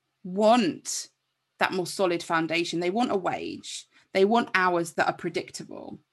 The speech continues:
They don't want to be driving the whole thing. They don't want to be having to deal with the risk. And I want to be really clear here that there is some grey areas in this, in that, you know, sometimes I'm like, "Oh God,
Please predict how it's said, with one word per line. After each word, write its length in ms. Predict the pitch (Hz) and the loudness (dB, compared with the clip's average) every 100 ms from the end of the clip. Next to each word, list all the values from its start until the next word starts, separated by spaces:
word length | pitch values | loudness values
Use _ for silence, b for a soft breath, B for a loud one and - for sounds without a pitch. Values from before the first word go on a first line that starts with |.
| b b - | b b -2
They 100 | 220 | 2
don't 260 | 220 247 277 | 6 6 4
want 140 | 247 | 0
to 60 | 214 | 0
be 100 | 180 | -2
driving 480 | 180 175 165 151 | 0 2 0 -2
the 80 | 147 | -4
whole 240 | 156 139 156 | -4 -6 -6
thing. 380 | - - - - | -8 -10 -8 -2
They 140 | 208 | 0
don't 320 | 233 247 254 | 4 4 4
want 140 | 233 208 | 2 2
to 40 | |
be 320 | 190 170 170 B B | 2 0 -2 B B
having 320 | - 185 180 175 | -2 0 0 0
to 340 | 185 170 170 b b - 165 | 0 0 0 b b -16 -4
deal 280 | 202 196 185 | 4 6 6
with 180 | 170 | 4
the 100 | 170 | 0
risk. 340 | 156 127 151 - | -2 -2 -4 0
And 100 | 208 | 4
I 140 | 220 | 4
want 240 | 220 247 269 | 4 6 6
to 60 | |
be 100 | 277 | 4
really 240 | 226 208 190 | 4 4 2
clear 500 | - 185 160 151 175 | -2 2 4 4 2
here 480 | 180 185 220 311 - _ - | 2 4 4 2 -2 _ 0
that 320 | 190 170 147 b b b _ _ _ _ | 4 4 2 b b b _ _ _ _
there 300 | 190 208 202 | 2 4 6
is 160 | 190 - | 4 2
some 400 | 185 180 170 175 | 0 0 -2 -6
grey 360 | 175 165 170 | -2 2 4
areas 640 | 170 170 180 196 240 262 - | 4 4 2 2 0 -4 -4
in 180 | 220 233 | -2 0
this, 360 | 262 320 - - | 0 -2 -6 -2
in 220 | 202 190 | 0 2
that, 260 | 180 175 - | 4 4 2
you 80 | |
know, 80 | 196 | 0
sometimes 480 | 185 226 233 226 190 | 0 -2 0 0 2
I'm 140 | 185 | 2
like, 160 | 175 - - | 2 0 2
"Oh 260 | 175 165 143 | 4 4 0
God, 260 | 165 165 | 0 0